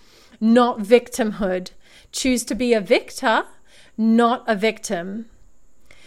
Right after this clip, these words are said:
So again, a victor says, "I understand who you wanted me to be, but I'm gonna show you who I am. I will stand up, I will love,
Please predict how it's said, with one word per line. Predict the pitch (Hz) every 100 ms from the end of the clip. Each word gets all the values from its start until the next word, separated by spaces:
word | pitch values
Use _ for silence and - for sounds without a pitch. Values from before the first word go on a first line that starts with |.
| - -
So | - - 247
again, | 240 220 254 214 208 -
a | 233
victor | 226 262 277
says, | 277 - 240 226 -
"I | 240 240
understand | 247 240 247 - - 285 311 330
who | -
you | 302 277
wanted | 254 262 262
me | 262
to | 254
be, | 202 220 226 - - -
but | 240
I'm | 240
gonna | 233 247
show | 240 - 269
you | 269 277 254
who | 262 262
I | 254
am. | 233 220 214 233
I | 214
will | 208
stand | - - 262 262 233
up, | 208 208
I | 226
will | 214 226
love, | 254 233